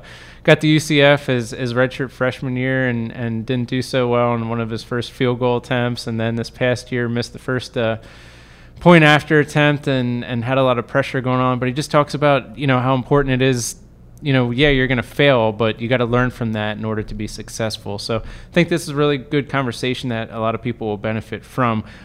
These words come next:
Uh, one last programming note before we move forward here. If you guys like what you hear on this podcast, feel free to subscribe. Go to iTunes or Google Play,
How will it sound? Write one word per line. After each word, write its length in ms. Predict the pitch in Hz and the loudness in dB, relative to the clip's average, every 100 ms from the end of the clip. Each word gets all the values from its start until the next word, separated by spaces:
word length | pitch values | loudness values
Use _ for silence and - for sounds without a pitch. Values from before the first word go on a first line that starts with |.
| - | 0
Uh, 100 | 131 | 4
one 160 | 147 165 | 4 2
last 240 | 156 - | 0 -4
programming 600 | - 160 151 151 147 143 | 0 0 2 2 2 0
note 180 | 139 139 | 0 -2
before 280 | 127 - 131 | -6 -2 -2
we 60 | |
move 220 | 127 127 117 | 0 -2 -4
forward 380 | - 127 120 | -4 -4 -4
here. 240 | 113 139 127 | 0 0 0
If 120 | 117 | -2
you 100 | 131 | -2
guys 260 | 131 123 123 | 0 0 -2
like 180 | 131 | -4
what 180 | 131 - | -4 -8
you 60 | 117 | -10
hear 320 | - 135 117 | -6 -4 -4
on 140 | 120 | -4
this 120 | 117 113 | -6 -6
podcast, 520 | 117 117 110 120 113 | -6 -4 -4 -6 -6
feel 200 | 143 147 | -4 -4
free 280 | - 160 147 | -4 -6 -6
to 180 | - | -8
subscribe. 640 | 131 123 - - 131 113 107 | -12 -10 -8 -2 2 2 0
Go 120 | 117 | -2
to 60 | - | -2
iTunes 560 | 120 123 - 131 120 | -4 -4 -4 -6 -6
or 80 | 120 | -8
Google 320 | 117 143 139 | -6 -4 -4
Play, 420 | - 139 139 127 | -4 -2 -2 -2